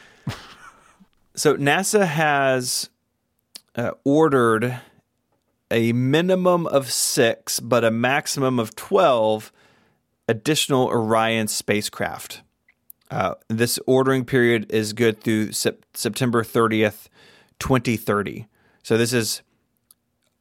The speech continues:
up to twelve Orion spacecraft over, uh, the next eleven years.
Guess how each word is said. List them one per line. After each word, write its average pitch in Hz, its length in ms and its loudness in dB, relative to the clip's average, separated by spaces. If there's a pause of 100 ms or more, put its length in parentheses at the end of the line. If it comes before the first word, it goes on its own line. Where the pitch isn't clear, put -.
up 160 160 0
to 156 80 -4
twelve 135 320 2
Orion 117 260 2
spacecraft 104 640 -2
over, 101 440 -2 (440)
uh, 95 320 0
the 98 120 -4
next 95 280 -4
eleven 101 400 -2
years. 92 400 -4